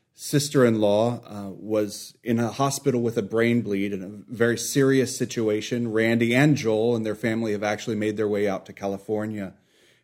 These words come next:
I would love it if we as a congregation would continue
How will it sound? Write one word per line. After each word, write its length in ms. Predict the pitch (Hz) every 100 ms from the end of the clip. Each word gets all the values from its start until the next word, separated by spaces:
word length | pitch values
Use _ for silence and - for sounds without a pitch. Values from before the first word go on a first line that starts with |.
| _
I 60 | 196
would 200 | 101 -
love 220 | 113 117
it 80 | 113
if 240 | 104 - -
we 200 | 110 110
as 120 | 104
a 40 |
congregation 800 | 104 113 107 104 107 98 104 101
would 580 | 101 113 113 110 107 -
continue 840 | - 107 101 - 117 127 131 135 131